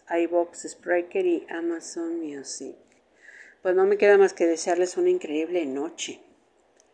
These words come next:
Que duerman rico, que sueñen, wow, con grandes cosas maravillosas. Y ya saben, de múltiples colores, los colores de el arco iris.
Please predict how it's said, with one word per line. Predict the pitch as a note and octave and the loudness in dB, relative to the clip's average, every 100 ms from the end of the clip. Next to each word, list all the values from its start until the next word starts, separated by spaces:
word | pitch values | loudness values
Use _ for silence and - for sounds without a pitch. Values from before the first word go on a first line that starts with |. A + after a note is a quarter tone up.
| _ _ _ | _ _ _
Que | - | -6
duerman | E3+ F3+ F3 E3 C#3+ | 0 2 0 -4 -6
rico, | E3 G3 F#3+ - E3+ E3+ | -4 -4 -4 -6 -4 -4
que | E3+ D#3+ | -8 -12
sueñen, | - F#3+ G3 G3 - - A3 - _ _ _ _ _ | -6 -2 -2 -2 -4 -12 -18 -20 _ _ _ _ _
wow, | G3+ G3 F3+ - - | -8 -8 -8 -16 -14
con | E3+ F3 | -12 -8
grandes | F3 F#3 G3+ G#3 - | -8 -6 -8 -10 -12
cosas | - E3+ F#3 F3 - | -8 -8 -6 -8 -8
maravillosas. | - - - - - - - - - - - - _ _ _ - - - - - _ _ _ _ _ _ - - - - - | -8 -10 -16 -14 -16 -14 -16 -18 -18 -20 -20 -20 _ _ _ -20 -20 -20 -20 -20 _ _ _ _ _ _ -12 -10 -10 -12 -12
Y | F3 D#3+ | -6 -6
ya | - | -6
saben, | - C3 E3 E3+ | -10 -10 -6 -6
de | C#3+ | -6
múltiples | C#4 C#4+ - B3+ - - - | -6 -8 -8 -12 -10 -12 -14
colores, | - - - - B3+ E4 - - - - - - _ | -18 -16 -12 -8 -8 -8 -12 -14 -14 -12 -14 -16 _
los | C#3+ - | -16 -14
colores | C#3+ C#3 D3+ E3+ F3 | -8 -4 -2 -2 -2
de | D3+ C3+ - _ _ _ | -6 -8 -20 _ _ _
el | - | -20
arco | - - - - | -20 -20 -20 -20
iris. | - - - - _ - - - - - | -20 -20 -20 -20 _ -20 -20 -20 -20 -20